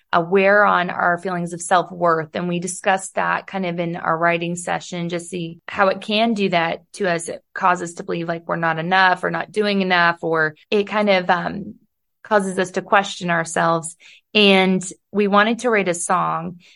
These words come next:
that reminded other people, like you mentioned, to believe the best about themselves. And I think that is a message that people need to hear. We, our self-talk is so important.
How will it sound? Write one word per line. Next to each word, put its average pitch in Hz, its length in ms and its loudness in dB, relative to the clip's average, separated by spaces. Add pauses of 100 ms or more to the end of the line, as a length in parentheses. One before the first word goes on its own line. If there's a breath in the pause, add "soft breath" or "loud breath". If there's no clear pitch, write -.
(100)
that 180 220 4
reminded 185 400 2
other 170 240 2
people, 175 560 -4
like 170 220 -2
you 180 80 -2
mentioned, 170 380 -2
to 185 60 -2
believe 175 280 -2
the 170 80 -4
best 170 400 2
about 180 280 0
themselves. 170 720 0
And 175 300 -2 (280 loud breath)
I - 120 2
think 202 220 2
that 196 160 6
is 190 180 0
a 196 40 2
message 175 480 0
that 185 180 -4
people 196 280 -2
need 175 260 -2
to 202 80 -6
hear. 180 420 2
We, 196 360 -2 (680)
our 202 200 4
self-talk 214 580 2
is 175 140 -4
so 180 160 2
important. 170 640 -4